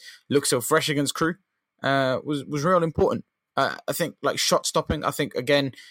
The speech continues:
is something that has always been, um, his, I think, his thing. It's always been, like, the key part of his game. Uh, and I think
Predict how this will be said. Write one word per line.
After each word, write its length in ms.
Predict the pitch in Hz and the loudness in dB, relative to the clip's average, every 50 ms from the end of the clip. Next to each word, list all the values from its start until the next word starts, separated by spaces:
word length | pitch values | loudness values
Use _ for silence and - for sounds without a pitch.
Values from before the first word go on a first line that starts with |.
| _ - | _ -2
is 260 | - 127 131 120 - | 0 0 0 2 0
something 340 | - 156 139 113 - 131 120 | 0 0 -2 -2 -4 -2 2
that 180 | 131 127 120 | 2 2 2
has 100 | 117 120 | 2 2
always 300 | 135 135 135 127 127 113 | 2 2 2 2 0 0
been, 420 | - - 135 131 127 123 117 113 - _ _ _ _ _ - - | 0 2 2 2 2 0 -2 -6 -8 _ _ _ _ _ -6 -2
um, 320 | - 127 123 120 120 113 95 | 0 0 2 0 0 0 -2
his, 760 | 120 120 143 139 131 127 123 120 113 113 - - - - - - | 0 2 2 2 2 2 0 -2 -2 -2 -2 -2 -2 -4 -4 -2
I 80 | - 127 | -4 -4
think, 280 | - - 135 117 - | -2 -4 -6 -6 -4
his 260 | - - 139 131 - | -4 -2 -2 -2 -2
thing. 240 | - - 135 175 175 185 - | -2 -2 -4 -4 -4 -8 -10
It's 180 | - - - | -12 -8 -4
always 260 | 147 147 139 139 123 113 | 0 2 2 2 0 0
been, 280 | - 135 127 123 117 | 0 -2 0 0 -2
like, 160 | 104 92 - | -4 -4 -6
the 80 | - 117 | -6 -10
key 400 | - - 143 135 123 117 110 - - - _ _ _ - | -8 -4 -4 -2 -2 -2 -4 -6 -10 -20 _ _ _ -2
part 240 | 139 135 131 107 | 0 2 2 2
of 60 | 120 110 | 2 0
his 160 | 123 113 - | -2 -2 0
game. 300 | - 131 143 156 151 - - | 2 2 2 2 -2 -6 -6
Uh, 320 | - 117 123 120 120 113 - | -2 0 0 0 0 0 0
and 340 | - 123 127 127 127 123 - | 0 0 0 0 0 0 0
I 140 | - - 127 | 0 0 0
think 360 | - - 143 123 - - - | 0 -2 -4 -4 -4 -6 -12